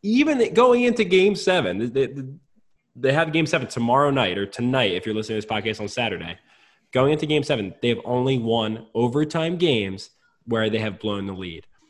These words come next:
I think the Islanders throughout this series have been harder to the puck. They've wanted the puck more. They've gotten to the dirty areas. I think they're an overall systematically a better team under Barry Trotz. They're boring,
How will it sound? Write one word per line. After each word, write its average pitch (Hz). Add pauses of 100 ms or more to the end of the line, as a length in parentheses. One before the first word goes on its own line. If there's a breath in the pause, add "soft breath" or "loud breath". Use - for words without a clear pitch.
I -
think 147
the 131
Islanders 120
throughout 104
this 143
series 110
have 95
been 92
harder 117
to 135
the 151
puck. 131 (460)
They've 110
wanted 113
the 127
puck 127
more. 120
They've 107
gotten 117
to 113
the 110
dirty 110
areas. 101 (460)
I 113
think 147
they're 151
an 131
overall 131
systematically 131
a 110
better 107
team 120
under 117
Barry 107
Trotz. 120 (360 soft breath)
They're 123
boring, 113